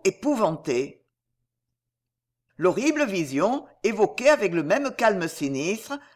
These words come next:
acheva de briser les dernières résistances du duc.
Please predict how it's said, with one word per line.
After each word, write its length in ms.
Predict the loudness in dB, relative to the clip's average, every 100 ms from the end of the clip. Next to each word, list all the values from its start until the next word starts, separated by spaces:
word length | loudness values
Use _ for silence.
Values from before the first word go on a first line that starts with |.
| _ -2
acheva 420 | -2 0 0 0
de 120 | 0
briser 480 | 2 2 2 -2 0
les 120 | 0
dernières 480 | 0 -2 -2 -2 0
résistances 760 | 0 0 -4 -4 -6 -6 -6
du 180 | -2 -2
duc. 520 | -2 -6 -6 -12 -20